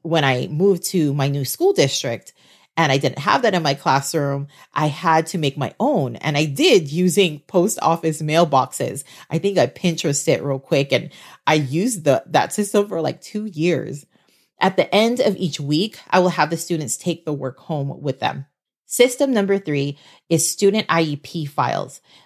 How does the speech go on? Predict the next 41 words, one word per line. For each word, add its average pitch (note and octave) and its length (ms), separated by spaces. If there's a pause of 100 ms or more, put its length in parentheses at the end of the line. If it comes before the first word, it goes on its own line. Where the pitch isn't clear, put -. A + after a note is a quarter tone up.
This A3+ 380
I F#3 140
keep F3 340
in D#3 160
a C#3 80
separate E3 540
metal D3+ 280
file E3 380
cabinet D#3 560
right C#3+ 200
in F#3 100
the G3 80
back D3+ 260
of D#3 100
my, C#3+ 460 (220)
my C#3+ 180
desk. A2+ 420 (540)
I E3 100
set F#3+ 220
up G#3 100
a - 80
filing F#3+ 460
system B2+ 560 (120)
for F3 120
my C#3 180 (300)
current D3+ 380
students. - 680 (320)
This A#3 300
would D4 120
house E3+ 320
their D#3 120
most D#3+ 340
current E3 340
I D#3 120
E F3+ 580
Ps A#2 140 (260)
and E3+ 140
other G#3 220
important F#3 520
documents C3 640
like C#3 320